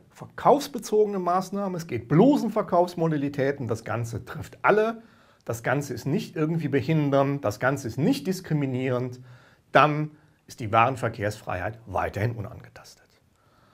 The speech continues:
Und wenn wir uns das hier anschauen, ja, es dürfen alle Waren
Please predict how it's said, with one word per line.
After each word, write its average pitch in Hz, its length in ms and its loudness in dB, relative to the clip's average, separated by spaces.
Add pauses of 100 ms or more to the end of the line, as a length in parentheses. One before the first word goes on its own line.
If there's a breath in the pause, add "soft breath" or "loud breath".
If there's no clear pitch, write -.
(280 soft breath)
Und 139 160 0
wenn 156 140 6
wir 135 80 2
uns 117 160 -2
das 113 160 -6
hier - 180 -8
anschauen, 196 540 -4 (400)
ja, - 140 -8 (600 soft breath)
es 135 180 0
dürfen 147 480 0 (200)
alle 233 320 2
Waren 254 460 -6